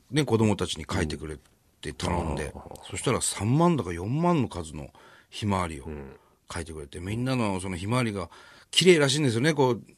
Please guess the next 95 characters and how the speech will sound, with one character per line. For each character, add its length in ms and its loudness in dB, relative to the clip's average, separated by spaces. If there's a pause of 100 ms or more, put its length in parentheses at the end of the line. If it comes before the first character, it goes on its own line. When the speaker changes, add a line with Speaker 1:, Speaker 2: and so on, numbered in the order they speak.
(160)
Speaker 1:
合 140 4
わ 80 2
せ 100 2
る 100 2
と。 140 -2
Speaker 2:
う 60 -2
ん。 560 -4 (100)
Speaker 1:
う 100 0 (600)
ん。 40 -14
す 160 -10
ご 140 4
い 20 6
迫 200 2
力 180 0
だ 80 0
よ 140 -2
っ 60 -10
て 100 -20
言 80 -20
っ 60 -20
て 60 -16
ま 100 -6
し 40 0
た 80 2
け 60 -2
ど、 40 -4
Speaker 2:
う 40 -4
ん。 200 -10 (240)
Speaker 1:
楽 160 -6
し 120 -4
み 80 -10
で 80 -16
す 80 -14
ね、 100 -8
そ 80 -10
れ 60 -6
も 160 -4
ね。 60 -2
Speaker 2:
は 60 -4
い。 160 -14 (140)
Speaker 1:
は 240 -8
い。 120 -12 (1160)
さ 480 6
あ、 40 -20 (760)
年 220 8
賀 100 6
状 300 6
読 200 2
み 60 4
ま 80 2
し 80 2
ょ 60 2
う 40 -2
か。 180 0
Speaker 2:
年 160 0
賀 120 -2
状 140 -2
が 60 4
あ 40 4
り 60 2
ま 100 0
す 80 -14
か？ 180 -14 (280)
Speaker 1:
い 80 4
っ 40 0
ぱ 140 6
い 20 6
来 80 -4
て 80 6
ん 80 8
の 60 4
よ、 60 0
年 200 2
賀 100 2
状 160 0
が。 120 2
Speaker 2:
お 140 -2
ー。 20 -6
Speaker 1:
や 80 -4
っ 20 -6
ぱ 160 -6
ね、 180 -4
年 200 -6
越 160 -4
し 160 -4
し 100 -4
ま 100 -4
し 80 -2
た 60 0
か 80 -2
ら。 60 -6
Speaker 2:
う 40 -8
ん。 20 -10
Speaker 1:
は 320 -10
い。 120 -10